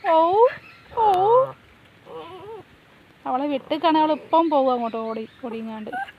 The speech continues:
ആ കുരങ്ങൻ പോണ വഴിയൊക്കെ അവൾ ഓടിപ്പോവും. അതുകൊണ്ട് നമ്മൾ വിടുന്നില്ല. രാത്രി മാത്രം അവളെ ഫ്രീ ആയിട്ട് വിടും.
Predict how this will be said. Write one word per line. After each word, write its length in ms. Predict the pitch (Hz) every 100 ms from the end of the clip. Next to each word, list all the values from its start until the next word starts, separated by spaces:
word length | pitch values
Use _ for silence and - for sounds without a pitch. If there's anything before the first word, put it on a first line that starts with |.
| - - - - - - - -
ആ 40 | 247 269
കുരങ്ങൻ 340 | 254 254 285
പോണ 160 | 277 269 269
വഴിയൊക്കെ 440 | 254 262 254 - 330
അവൾ 120 | 269 254 233
ഓടിപ്പോവും. 400 | 233 214 220 - - - 240
അതുകൊണ്ട് 400 | 233 226 233 269 - - _ _ _ - - - - -
നമ്മൾ 180 | 247 254 247
വിടുന്നില്ല. 500 | 220 233 247 202 202 - - - - - - - - - - - - - 277
രാത്രി 380 | 294 302 - 381 370
മാത്രം 500 | 302 302 320 381 370
അവളെ 140 | 311 302
ഫ്രീ 140 | 269 269 269
ആയിട്ട് 200 | 262 262 240
വിടും. 200 | 214